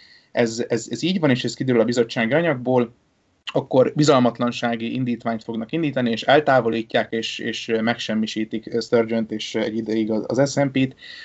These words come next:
A független bizottság azonban felmentette Nicola Sturgeon-t,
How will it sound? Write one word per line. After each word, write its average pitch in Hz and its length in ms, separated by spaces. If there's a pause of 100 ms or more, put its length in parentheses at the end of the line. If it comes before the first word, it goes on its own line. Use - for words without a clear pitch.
(220)
A - 100
független 165 500
bizottság 147 480
azonban 135 400
felmentette 117 600
Nicola 117 320
Sturgeon-t, 165 580